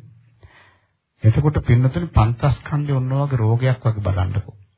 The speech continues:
පංචස්කන්ධය දිහා බලන්න ඕනේ අර ලෙඩ විච්ච අවස්ථාවක රෝගයක් වගේ. අන්න උපමා වලින් කරලා දෙන දේ.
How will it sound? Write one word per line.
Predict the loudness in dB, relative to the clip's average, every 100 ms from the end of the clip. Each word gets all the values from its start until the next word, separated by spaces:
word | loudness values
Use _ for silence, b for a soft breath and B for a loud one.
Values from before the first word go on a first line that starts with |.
| _ _ _ _ b b b b b b -6
පංචස්කන්ධය | 2 2 2 -2 2 2 2 2
දිහා | 6 6 6
බලන්න | 2 2 2
ඕනේ | 0 0
අර | 0 0
ලෙඩ | 0 0 0 2 2 2
විච්ච | 0 0 0
අවස්ථාවක | 2 0 -2 -2 0 0 -4
රෝගයක් | -2 0 2 2 2 -4
වගේ. | -6 -8 -20 _ b b b b b _ _ _ -2
අන්න | 0 2
උපමා | 0 2 4 4 4
වලින් | 4 2
කරලා | 2 0 2
දෙන | 0 0
දේ. | -4